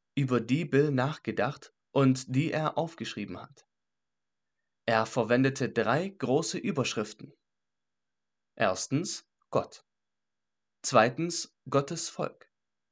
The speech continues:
Und drittens Gottes Wirken in der Welt. Es sind auch andere denkbar, die Liste zu strukturieren, und diese Liste ist lediglich als Anregung zu verstehen. Die erste Überschrift.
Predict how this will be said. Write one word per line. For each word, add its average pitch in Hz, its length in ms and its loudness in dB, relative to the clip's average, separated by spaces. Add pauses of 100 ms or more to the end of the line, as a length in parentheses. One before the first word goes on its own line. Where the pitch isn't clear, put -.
(260)
Und 107 360 -2
drittens 143 500 -4 (440)
Gottes 139 460 2
Wirken 143 360 -2
in 143 160 -4
der 143 160 0
Welt. - 320 -14 (1400)
Es 143 160 4
sind 196 200 2
auch - 200 0
andere 147 300 2
denkbar, 98 560 -6 (320)
die 104 80 0
Liste 107 380 -2
zu - 180 -10
strukturieren, 113 920 -6 (200)
und 120 340 0
diese 170 220 0
Liste 156 380 0
ist - 320 -4
lediglich 165 640 -2
als 147 320 -4
Anregung 107 560 -2
zu - 120 -14
verstehen. - 440 -14 (2750)
Die 165 140 0
erste 165 340 0
Überschrift. - 800 -4